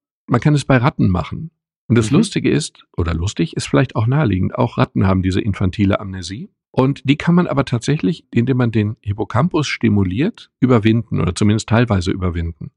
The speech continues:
Speaker 1: Und das wäre ja die Antwort auf die Frage mit vielen Fragezeichen noch, aber eigentlich wäre das eine vorläufige Antwort auf die Frage.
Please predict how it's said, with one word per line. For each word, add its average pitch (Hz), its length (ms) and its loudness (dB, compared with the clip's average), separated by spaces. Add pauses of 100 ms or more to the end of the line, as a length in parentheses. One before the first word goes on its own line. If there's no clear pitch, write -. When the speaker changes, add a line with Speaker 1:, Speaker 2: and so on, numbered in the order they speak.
(160)
Speaker 1:
Und 104 140 2
das 139 180 0
wäre 175 200 2
ja 156 120 2
die 147 160 -2
Antwort 143 380 -2
auf 123 100 -6
die 156 100 -2
Frage 160 380 0
mit - 340 -8 (100)
vielen 85 240 -6
Fragezeichen 117 600 -2
noch, 123 220 0
aber 113 220 0
eigentlich 175 400 -2
wäre 139 220 -2
das 127 180 -6
eine 95 160 -2
vorläufige 139 600 -2
Antwort 101 280 -10
auf 101 100 -14
die 92 120 -18
Frage. 117 420 -8